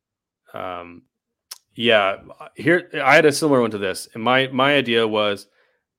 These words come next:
Harrison Barnes and Rashawn Holmes to the Bulls in exchange for Vooch, Derek Jones, and that Portland first. So it wouldn't be,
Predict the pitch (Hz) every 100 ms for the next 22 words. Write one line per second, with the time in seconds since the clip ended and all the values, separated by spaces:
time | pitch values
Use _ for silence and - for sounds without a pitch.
0 | - 135 151 151 131 131 139 123 - 127
1 | 123 117 117 120 - _ - 113 110 101
2 | 98 95 - _ _ _ _ _ _ 123
3 | 117 117 123 113 107 113 104 107 - 104
4 | 117 127 131 - _ _ _ _ - 110
5 | 104 - 110 104 101 110 104 104 - 113
6 | 98 87 - 90 - _ - 107 98 107
7 | 98 117 127 127 123 107 101 95